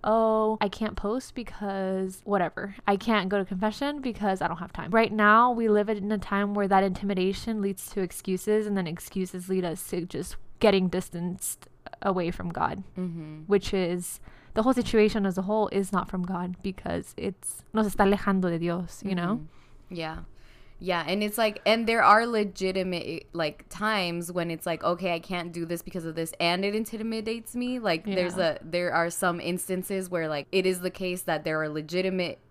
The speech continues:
Speaker 2: things that are going on, and there's also intimidation in the midst of that. But in those cases, give that intimidation to God and then wait for those things to be gone so that you can get that done.
Speaker 1: Last week,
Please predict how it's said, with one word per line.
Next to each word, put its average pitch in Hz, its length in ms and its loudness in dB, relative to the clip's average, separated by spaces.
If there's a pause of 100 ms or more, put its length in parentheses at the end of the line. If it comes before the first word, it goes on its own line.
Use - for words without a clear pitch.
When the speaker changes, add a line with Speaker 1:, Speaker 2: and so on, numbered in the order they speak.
Speaker 2:
things 175 280 -2
that 160 140 0
are 160 60 -2
going 160 260 -2
on, 156 220 -2 (180)
and 165 360 -2
there's 170 160 0
also 156 240 0
intimidation 156 640 -6
in 151 80 -4
the 147 60 -4
midst 143 260 -6
of 175 80 -6
that. 196 260 0
But 196 420 2 (400)
in 180 280 0
those 196 340 4
cases, 156 760 -6 (360)
give 180 220 0
that 180 140 4
intimidation 165 600 -4
to 156 80 -8
God 160 400 4
and 160 220 -4
then 156 100 -2
wait 156 240 -2
for 160 120 -2
those 156 200 -4
things 160 300 -6
to 170 100 -8
be 143 360 -8
gone 143 500 0
so 165 200 -2
that 147 180 -2
you 151 100 -8
can 151 440 -6
get 143 220 -8
that - 200 -10
done. - 180 -14
Speaker 1:
Last 220 540 12
week, 214 540 4